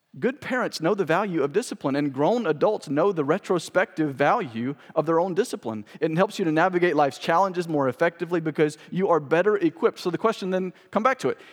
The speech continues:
is it loving or unloving to withhold discipline? The answer should be obvious, right? The greater concern would be a life without discipline, not a life with it. And so I know I've,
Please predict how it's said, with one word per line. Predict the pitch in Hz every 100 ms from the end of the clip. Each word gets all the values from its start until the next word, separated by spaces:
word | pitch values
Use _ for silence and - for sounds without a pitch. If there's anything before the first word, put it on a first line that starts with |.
| -
is | 175 156
it | 165 165 - -
loving | 123 175 247 277 262
or | 202 208
unloving | 202 165 151 151
to | 151
withhold | 151 160
discipline? | 196 - 117 107 _ _ _ _ _ _ _ _ _ _ _ _ _ 156
The |
answer | 160 -
should | 135 127
be |
obvious, | 165 - - - - _ -
right? | 120 113 _ _ _ _ _ _ _
The | 147 147
greater | 165 214 233
concern | 185 165 190 202
would | 175 160
be | 165
a |
life | 156 160 160
without | 170 190 196
discipline, | 135 - - 120
not | 147 220
a |
life | 196 175
with | 151 233 117
it. |
And | 143
so | 160 180 - - _ _ _ -
I | 190
know | 247 214
I've, | 160